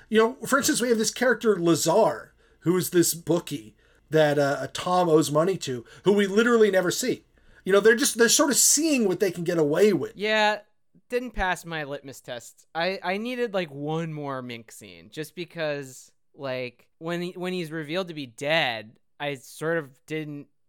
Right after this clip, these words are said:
Speaker 2: care that he died. Like, I, I needed one more scene just to, like, solidify the Mink. Lazar is different 'cause he's just a,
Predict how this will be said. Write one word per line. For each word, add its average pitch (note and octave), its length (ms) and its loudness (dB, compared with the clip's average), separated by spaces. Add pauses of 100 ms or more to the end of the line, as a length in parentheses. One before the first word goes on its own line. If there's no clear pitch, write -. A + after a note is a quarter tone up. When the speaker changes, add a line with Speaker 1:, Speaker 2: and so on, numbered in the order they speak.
(260)
Speaker 2:
care D3+ 600 -6 (220)
that D3 180 -6
he C3+ 120 -10
died. C3 520 -2 (380)
Like, D3 440 -2
I, D3+ 280 -2
I E3+ 120 -6
needed A#3 260 -6
one A#3 480 -4
more G#3+ 180 -4
scene F#3 320 -8
just D#3+ 160 -14
to, E3+ 60 -12
like, D3+ 160 -10
solidify E3 840 -6
the B2 100 -14
Mink. A#2+ 380 -20 (420)
Lazar C#4+ 460 0
is G#3+ 120 0
different F#3+ 400 -8
'cause C#3+ 220 -18
he's D#3 220 -14
just D#3 240 -14
a, B2+ 100 -10